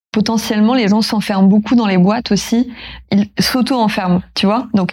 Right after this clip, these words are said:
l'entreprise met beaucoup de règles, met beaucoup de normes, met beaucoup de process, oui. Mais les gens aussi vont peut-être mécaniquement se réfugier derrière tout ça. T'as, t'as cette impression aussi, finalement, que tu, tu vois, c'est presque une discipline de se dire, « Ok, il y a ces outils, il y a ces normes, maintenant, comment je, com-, comment j'en fais quelque chose d'intelligent et qui, qui m'amène à plus de performance ? »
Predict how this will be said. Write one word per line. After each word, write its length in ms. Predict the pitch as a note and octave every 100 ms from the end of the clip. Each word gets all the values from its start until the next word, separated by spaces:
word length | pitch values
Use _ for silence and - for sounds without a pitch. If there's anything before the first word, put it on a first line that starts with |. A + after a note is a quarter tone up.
| -
l'entreprise 560 | G3+ A3+ - A3 A#3 G#3
met 120 | G3
beaucoup 260 | G3 -
de 80 | G3
règles, 240 | G3 G3+ F#3+
met 100 | F#3
beaucoup 300 | F#3+ - F#3+
de 40 |
normes, 300 | G3 G3 G3
met 80 | F#3
beaucoup 220 | G#3 -
de 40 |
process, 480 | - G3 - A#3+ - -
oui. 320 | F#3 C#4+ - - - - - F#3
Mais 100 | F#3
les 140 | F#3+
gens 100 | B3
aussi 260 | A#3 - A3
vont 220 | G#3 A3+
peut-être 360 | G#3+ C4 - - -
mécaniquement 560 | G#3+ A3 A3+ G#3+ B3+
se 120 | C4 G#3+
réfugier 420 | G#3 G#3+ G#3+ A#3+
derrière 300 | G#3+ F#3+ -
tout 120 | G#3+
ça. 280 | G#3 F#3 - _
T'as, 100 | -
t'as 140 | G#3+ A3
cette 180 | A3+ A3+
impression 400 | A3 A3+ C#4+ C4+
aussi, 260 | A#3+ C#4+
finalement, 340 | C#4 A3+ A3+ C4
que 200 | A#3 G#3 - - - -
tu, 120 | -
tu 100 | G#3+
vois, 100 | B3+
c'est 60 | -
presque 220 | C4+ -
une 140 | A#3+
discipline 440 | A3 G#3+ G#3+ C#4+ B3
de 100 | A3
se 40 |
dire, « 140 | G3+ G#3
Ok, 140 | G#3+
il 80 | F3+
y 60 | F3+
a 40 |
ces 140 | F3+ G#3+
outils, 260 | G#3 G#3+
il 20 | G#3
y 20 |
a 40 |
ces 120 | G3
normes, 180 | G3+ A#3
maintenant, 240 | G3 G#3+ G#3+
comment 280 | G#3 G#3+
je, 100 | G3+
com-, 440 | - F#3+ G#3 F#3+ - -
comment 160 | - G#3+
j'en 120 | G3
fais 120 | A#3+
quelque 260 | A3+ G3+ G#3
chose 180 | A3+ G3
d'intelligent 680 | G3+ G#3+ G3 G3+ A3+ A3+
et 400 | G3 F3+ E3+ G#3+
qui, 160 | G#3+ -
qui 140 | -
m'amène 280 | G3 G3 G3+
à 80 | G3
plus 160 | G#3 G3
de 60 | G3
performance ? » 500 | F#3+ G3+ G3 F#3